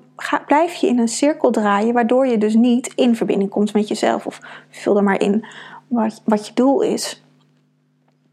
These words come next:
wat er bij je opkomt. Dus het, het is heel goed om je er bewust van te zijn wat voor een gedachte je hebt, want dan kan je hem ook gaan omdraaien en gaan loslaten. En zorgen dat je,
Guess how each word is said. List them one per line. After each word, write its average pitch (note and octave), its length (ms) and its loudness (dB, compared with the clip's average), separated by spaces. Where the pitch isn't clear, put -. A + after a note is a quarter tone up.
wat G#3 120 -6
er - 60 -4
bij F#3 160 -2
je G3 100 -4
opkomt. G3 520 -6
Dus - 460 -2
het, - 360 -2
het - 140 2
is C#4+ 160 4
heel D4 180 4
goed C#4 360 0
om A#3+ 240 2
je A#3+ 80 4
er A3 100 2
bewust G#3+ 420 2
van A#3+ 200 2
te G#3+ 100 -2
zijn F#3+ 360 0
wat A3 180 0
voor A3 120 -4
een F#3+ 60 -2
gedachte - 480 -2
je A3+ 100 2
hebt, A3+ 260 0
want C4 140 -2
dan D#4+ 180 -2
kan A#3 220 0
je G#3+ 60 2
hem G#3+ 180 0
ook F#3 200 -4
gaan A3 180 0
omdraaien A3+ 600 -2
en A#3 80 -4
gaan A3+ 220 0
loslaten. - 720 -2
En A#3 180 0
zorgen A3+ 360 -2
dat - 240 -8
je, G#3+ 200 -2